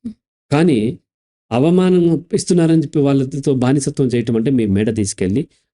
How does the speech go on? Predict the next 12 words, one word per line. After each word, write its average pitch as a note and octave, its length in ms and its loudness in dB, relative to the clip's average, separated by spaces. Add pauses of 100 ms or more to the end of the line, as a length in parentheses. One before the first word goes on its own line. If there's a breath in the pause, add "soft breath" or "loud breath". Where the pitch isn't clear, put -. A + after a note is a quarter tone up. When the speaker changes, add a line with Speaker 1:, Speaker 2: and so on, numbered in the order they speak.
Speaker 2:
బలిపీఠంలో G2+ 600 -2
పెట్టడం E2 340 -14
లాంటిది. - 300 -20 (760)
కాబట్టి G#2+ 500 -4 (500)
మీ G#2 80 0
ఓన్గా A2 380 2
వర్క్ G#2 340 -4
చేసుకోండి, A2+ 440 -2
నేర్చుకోండి. A2 580 -2
వర్క్‌లో G#2+ 440 -4 (100)
చాలా A#2 160 -2
నేర్చుకుంటారు, A2 640 -4